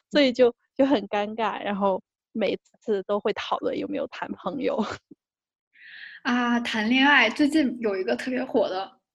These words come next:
Speaker 2: 话题，不知道大家知不知道，就是说那个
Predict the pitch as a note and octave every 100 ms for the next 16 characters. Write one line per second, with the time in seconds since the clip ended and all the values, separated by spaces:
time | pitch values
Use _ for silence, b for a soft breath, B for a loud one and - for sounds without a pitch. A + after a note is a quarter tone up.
0 | _ - - C4+ A3 - A3+ B3 A3+ A3+
1 | G3+ G3 G3 G#3 - A3+ F#3+ F#3 F#3 F3
2 | - B B B B3 A#3+ A#3 A#3 A3+ A3+
3 | A3+ G#3+ G#3+ F#3+ F#3+